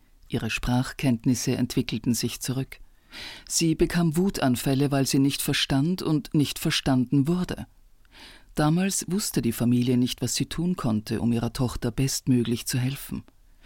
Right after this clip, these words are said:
Maries Eltern hatten Angst vor der Implantation. Angst vor einer Operation, die womöglich doch nicht helfen würde. Trotzdem, sie entschieden sich dafür, den Schritt zu wagen und Marie das Hören wieder zu ermöglichen.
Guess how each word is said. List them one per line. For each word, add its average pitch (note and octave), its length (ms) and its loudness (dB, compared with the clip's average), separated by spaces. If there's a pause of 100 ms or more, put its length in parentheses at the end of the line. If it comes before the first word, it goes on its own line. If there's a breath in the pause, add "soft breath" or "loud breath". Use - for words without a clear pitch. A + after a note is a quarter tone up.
(240 loud breath)
Maries B2+ 380 2
Eltern B2+ 420 0
hatten C3 300 2
Angst E3+ 500 0
vor A2 140 -2
der A2 120 -2
Implantation. A2 960 -4 (480 loud breath)
Angst D3+ 420 2
vor A#2+ 260 0
einer A#2 220 2
Operation, B2 680 0
die C3 120 0
womöglich B2 600 0
doch C#3+ 240 -2
nicht E3 220 -2
helfen F3 420 0
würde. G#2+ 320 -6 (720)
Trotzdem, G#2 640 -2 (400 loud breath)
sie F#3 400 0
entschieden F#3+ 460 2
sich C#3 260 -2
dafür, A#2+ 460 0
den G#2+ 220 0
Schritt - 280 -2
zu - 260 -2
wagen B2 500 2 (280 loud breath)
und C#3 240 4
Marie C#3+ 540 2
das - 280 -2
Hören F#3+ 540 0
wieder C#3 320 2
zu - 160 -2
ermöglichen. B2 800 -2